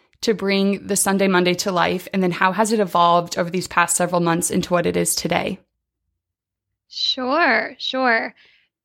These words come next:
Speaker 2: Uh, I <clears throat> attended U C Santa Barbara,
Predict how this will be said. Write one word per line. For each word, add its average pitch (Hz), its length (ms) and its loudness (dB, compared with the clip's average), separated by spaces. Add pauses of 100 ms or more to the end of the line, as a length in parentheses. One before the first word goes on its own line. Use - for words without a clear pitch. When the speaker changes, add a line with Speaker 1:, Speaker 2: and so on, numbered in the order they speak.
(120)
Speaker 2:
Uh, 247 500 2 (200)
I 269 560 2 (160)
<clears throat> 285 400 0
attended 240 540 0 (120)
U 196 220 -6
C 269 180 -4
Santa 240 260 -2
Barbara, 208 460 0